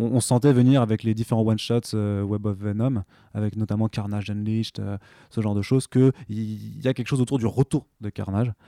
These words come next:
Et clairement, c'est ce vers quoi on va aller vers ce, vers, euh, vers cet, vers cet event, puisqu'en plus on a une couverture du F C B D où tu vois une sorte de Carnage monstrueux comme ça qui est au-dessus de la Terre, qui plane, telle une ombre démoniaque. Et pour le coup, du coup, un event Venom, oui. Enfin, non,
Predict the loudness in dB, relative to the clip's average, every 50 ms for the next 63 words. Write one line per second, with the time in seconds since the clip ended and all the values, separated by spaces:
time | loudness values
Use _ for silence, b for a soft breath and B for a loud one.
0 | b b b b _ 2 2 2 2 0 2 2 2 2 0 0 0 0 2 2
1 | 2 4 4 4 4 4 2 0 2 2 2 4 2 2 4 4 4 2 2 0
2 | 0 -4 -4 -4 -4 -2 -2 -2 -4 -4 -4 -4 -4 -4 -4 -4 -4 -4 -4 -6
3 | -6 -6 -6 -6 -6 -4 -6 -6 -6 -6 -8 -6 -4 -4 -4 -4 -6 -6 -8 -8
4 | -8 -6 -2 0 2 2 0 0 -6 -10 -8 -8 -6 -4 -2 -2 -2 -2 -4 -4
5 | -4 -2 -4 -4 -4 -6 -4 -4 -4 -6 -4 -4 -2 -2 -2 -2 -4 -4 -2 -2
6 | -2 -2 -4 -8 -6 -6 -4 -4 -4 -4 -6 -4 -4 -4 -2 0 0 0 0 -2
7 | -4 -6 -6 -6 -4 -2 0 0 0 -2 -6 -4 -4 -6 -6 -4 -4 -6 -6 -6
8 | -8 -10 -8 -8 -6 -4 -4 -6 -6 -6 -14 -14 -8 -6 -6 -6 B -10 B B
9 | B B B B 2 4 4 6 6 6 6 6 6 4 4 2 4 4 4 6
10 | 6 4 4 4 2 0 -2 -4 B B B B -4 B 4 4 4 4 2 0
11 | 0 2 4 4 4 4 2 0 0 0 0 0 -2 -4 b b b b -2 0
12 | 2 4 4 4 2 0 0 2 2 2 2 0 -2 -2 0 0 0 0 -2 _
13 | _ _ _ -8 -4 -2 0 -2 -2 -2 0 2 4 4 4 4